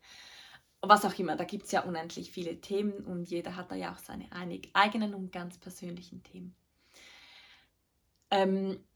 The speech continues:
ich möchte mit dir aber etwas teilen, was, ja, was ich die letzten Monate so erlebt habe. Und ich fand's einfach ganz spannend, auch für mich zu sehen, wie ich mittlerweile damit umgehe und wie ich das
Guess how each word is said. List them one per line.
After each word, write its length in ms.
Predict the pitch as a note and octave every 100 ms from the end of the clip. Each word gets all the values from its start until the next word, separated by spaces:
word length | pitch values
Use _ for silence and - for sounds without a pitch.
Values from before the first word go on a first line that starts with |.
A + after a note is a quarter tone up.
| -
ich 120 | G#3+
möchte 240 | A#3+ C#4 C#4+
mit 160 | B3+
dir 120 | A#3+
aber 120 | A#3 A3+
etwas 340 | G#3+ G3 -
teilen, 720 | - G3 G3+ B3+ C#4+ C#4+ C4+
was, 600 | A3 G3 G3+ - - - - _ _ _ _ _ _ _ _ _ _ -
ja, 220 | G#3 G#3
was 160 | A#3
ich 120 | C#4+ C#4+
die 80 | E4
letzten 320 | D#4+ D#4+ C4
Monate 380 | C4 C#4 C#4 C4+
so 140 | C4
erlebt 440 | - G#3+ B3 -
habe. 220 | C4 C4+ D#4 G4+ _ _ _ _ _ _ _ _ _ - -
Und 140 | G3
ich 60 | G3+
fand's 200 | A3 A3
einfach 240 | G#3 G#3+
ganz 200 | - G3+
spannend, 280 | - G3 A3+
auch 120 | G#3+
für 140 | - G3+
mich 220 | G#3+ G#3+
zu 120 | -
sehen, 440 | - G3+ A3 A#3+ - - - -
wie 80 | G#3+
ich 100 | A3+
mittlerweile 480 | A3 G#3 G3+ G3
damit 260 | G3 F3+ F#3
umgehe 440 | A3 A#3+ C4+ C#4+ - - _ _ _ _ _ _ _ - _ - -
und 180 | G3 -
wie 340 | A3 A#3 A#3+
ich 140 | G#3+
das 440 | - G#3+ - -